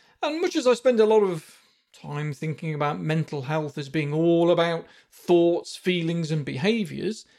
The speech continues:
there is more to us than that. And I think we all realise this deep down. And most of you will have maybe heard about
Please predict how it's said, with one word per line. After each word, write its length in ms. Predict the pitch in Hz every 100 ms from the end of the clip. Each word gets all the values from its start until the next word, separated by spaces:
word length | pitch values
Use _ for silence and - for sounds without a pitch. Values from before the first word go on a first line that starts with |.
| _ _ _ -
there 220 | 302 320
is 160 | 302
more 180 | 190 226
to 220 | 220 170 156
us 140 | -
than 240 | - 120
that. 260 | 123 123 - _ _ _ _ _ -
And 140 | 403
I 20 |
think 260 | - 480 190
we 180 | 190 262
all 420 | 277 262 233 226
realise 1080 | 170 156 143 151 151 160 208 247 247 254 240
this 440 | - 277 - - _ _ _
deep 320 | 214 240 - _
down. 500 | 208 233 269 302 285 _ _ _ _ _ -
And 120 | 349
most 220 | 381 330
of 100 | 254
you 140 | 214 208
will 140 | 185
have 260 | 180 165 _ _ _ _ _ -
maybe 360 | 160 160 208 _ _
heard 220 | 185 185
about 360 | 180 202 208